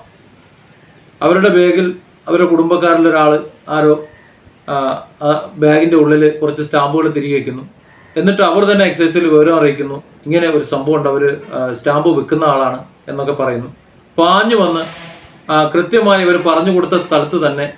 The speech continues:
സാധനം ഉണ്ടെന്ന് മനസ്സിലാക്കിയിട്ട് അത് പിടിക്കുന്നു. എന്നാൽ കുറച്ച് ബോധവും പൊക്കണവും ഉള്ള എക്സൈസ് ഉദ്യോഗസ്ഥന്മാരായിരുന്നുണ്ടെങ്കിൽ അല്ലെങ്കിൽ നിയമപാലകരായിരുന്നുണ്ടെങ്കിൽ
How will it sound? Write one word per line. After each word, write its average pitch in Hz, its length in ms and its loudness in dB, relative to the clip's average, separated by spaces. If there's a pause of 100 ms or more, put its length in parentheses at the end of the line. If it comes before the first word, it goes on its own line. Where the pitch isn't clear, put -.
(220)
സാധനം 151 320 0
ഉണ്ടെന്ന് 151 300 -2
മനസ്സിലാക്കിയിട്ട് 131 600 -6 (560)
അത് 143 180 2
പിടിക്കുന്നു. 135 380 -2 (760)
എന്നാൽ 196 180 2 (100)
കുറച്ച് 202 220 2 (100)
ബോധവും 202 500 4
പൊക്കണവും 196 380 2
ഉള്ള 165 100 2 (560)
എക്സൈസ് 180 320 -2
ഉദ്യോഗസ്ഥന്മാരായിരുന്നുണ്ടെങ്കിൽ 147 1160 0
അല്ലെങ്കിൽ 143 320 -4 (340)
നിയമപാലകരായിരുന്നുണ്ടെങ്കിൽ 143 1400 -2